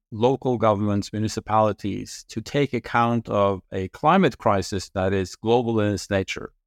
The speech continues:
And they, in Norway, municipalities have responsibilities for decisions on land use, which is central.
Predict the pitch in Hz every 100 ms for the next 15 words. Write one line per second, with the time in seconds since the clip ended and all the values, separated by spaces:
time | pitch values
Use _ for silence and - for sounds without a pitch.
0 | _ _ _ 120 117 117 117 127 127 131
1 | - 123 123 147 156 143 135 123 120 -
2 | 107 123 123 117 - 113 110 104 - 113
3 | 104 101 98 92 _ 120 110 110 107 110
4 | 107 107 107 104 - 110 101 95 95 92
5 | 117 98 92 92 90 98 139 151 175 214
6 | - - - 95 - 110 - 127 131 156
7 | -